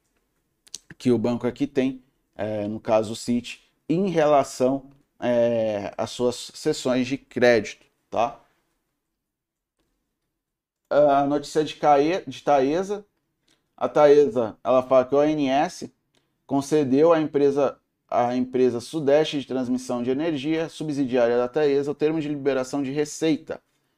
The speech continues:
autorizando a companhia a receber os valores a partir de nove de fevereiro. Com isso, o empreendimento passará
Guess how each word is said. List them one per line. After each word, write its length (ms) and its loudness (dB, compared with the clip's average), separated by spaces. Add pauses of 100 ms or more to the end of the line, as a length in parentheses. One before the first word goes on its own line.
(220)
autorizando 1000 4
a 100 0
companhia 520 0
a 40 0
receber 520 -2
os 120 -4
valores 580 2
a 80 0
partir 340 -4
de 120 -4
nove 360 -2
de 80 -16
fevereiro. 480 -4 (160)
Com 160 0
isso, 180 -6
o 40 -8
empreendimento 540 -8
passará 520 -4